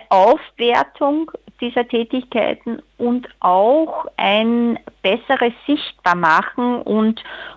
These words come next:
Unterstützung, äh, durch öffentliche Leistungen. Ein Punkt, der für mich noch ganz wesentlich ist, und da haben wir von Attac gerade auch gestern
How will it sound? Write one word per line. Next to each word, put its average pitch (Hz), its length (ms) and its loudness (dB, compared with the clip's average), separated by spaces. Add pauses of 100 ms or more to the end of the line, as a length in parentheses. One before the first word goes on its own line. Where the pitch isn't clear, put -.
Unterstützung, 247 1400 0
äh, 220 300 4
durch 240 280 4 (220)
öffentliche 220 680 2
Leistungen. 170 800 0 (420)
Ein 262 320 2
Punkt, 285 360 0
der 214 220 0 (380)
für 220 140 0
mich 226 400 2
noch 233 240 -2
ganz 185 320 0
wesentlich 220 600 -2
ist, 240 320 -2
und 240 180 -2
da 185 120 2
haben 208 240 0
wir 233 80 -2
von 226 180 -2
Attac 190 520 -2
gerade 214 480 4
auch 240 320 4
gestern 226 760 0